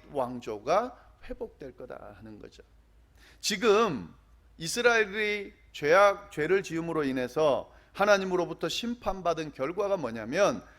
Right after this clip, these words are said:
이스라엘이 분열이 됐습니다. 분열될 뿐만 아니라 북이스라엘도 망하고 남유다도 곧 망하기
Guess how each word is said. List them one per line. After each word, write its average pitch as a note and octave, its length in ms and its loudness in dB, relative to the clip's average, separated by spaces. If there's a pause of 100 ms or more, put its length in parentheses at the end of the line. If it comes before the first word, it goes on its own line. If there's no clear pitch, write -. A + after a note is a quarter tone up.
(220)
이스라엘이 F3 600 2
분열이 F#3 400 -2
됐습니다. G#2+ 480 -12 (640)
분열될 F#3 480 0
뿐만 F3 300 -2
아니라 D#3+ 520 0 (260)
북이스라엘도 F#3 680 0
망하고 C#3+ 640 -2 (200)
남유다도 F3 600 2
곧 E3 160 -2
망하기 C#3+ 600 -4